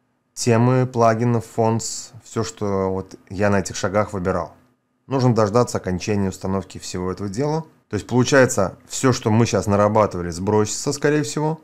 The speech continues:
потому что мы, а, устанавливаем готовый шаблон. И у нас вот такая вот страница.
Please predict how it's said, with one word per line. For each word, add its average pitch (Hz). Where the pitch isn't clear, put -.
потому 107
что 123
мы, 113
а, 95
устанавливаем 107
готовый 98
шаблон. 90
И 127
у 139
нас 131
вот 117
такая 113
вот 92
страница. 165